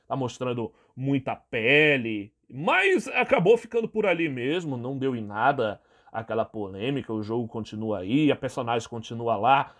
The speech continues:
não foi censurada, né? Então foi mais uma discussão do que outra coisa, não teve consequências.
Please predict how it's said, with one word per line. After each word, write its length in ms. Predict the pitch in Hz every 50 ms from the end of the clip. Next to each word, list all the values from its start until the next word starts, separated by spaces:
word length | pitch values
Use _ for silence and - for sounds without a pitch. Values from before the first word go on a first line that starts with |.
| _ _
não 300 | - 160 208 240 240 220
foi 260 | - - 160 170 160
censurada, 800 | 147 - - 147 143 - - 139 123 113 113 131 156 170 156 135
né? 300 | 117 113 110 113 117 113 - _ _
Então 120 | - 127
foi 160 | 143 - 160 156
mais 240 | 143 160 139 147
uma 140 | 147 156 147
discussão 640 | 143 131 - - - 147 - - - 127 123 135 127 _ _ _ _ _ _
do 100 | - 120
que 160 | 113 - - 117
outra 320 | 110 113 113 - - 160
coisa, 280 | - - 113 98 - 107
não 120 | 113 135
teve 240 | 151 - 156 147 156
consequências. 800 | 156 - 160 170 165 - 208 180 - - 127 120 - - -